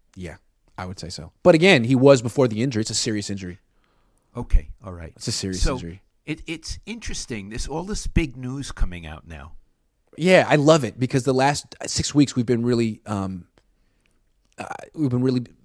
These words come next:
Speaker 1: standing on our heads trying to think of things to talk about, which is fun.
Speaker 2: Okay.
Speaker 1: But news is good. Emmanuel Mosley, it was a pleasure. The Niners didn't draft him. He was an undrafted free agent. He took a starting job, which I always find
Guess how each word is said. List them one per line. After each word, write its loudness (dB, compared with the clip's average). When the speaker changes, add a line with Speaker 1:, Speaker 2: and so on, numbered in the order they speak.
Speaker 1:
standing 0
on 2
our -2
heads -2
trying -6
to -6
think -8
of -6
things -4
to -12
talk -2
about, -14
which -6
is -8
fun. -10
Speaker 2:
Okay. -8
Speaker 1:
But -2
news 4
is -6
good. -8
Emmanuel 4
Mosley, 6
it 8
was 4
a -2
pleasure. 2
The 0
Niners 2
didn't 2
draft 8
him. 2
He 2
was -2
an 0
undrafted 2
free 2
agent. 2
He -8
took 0
a -6
starting 6
job, 6
which 0
I -4
always 6
find -2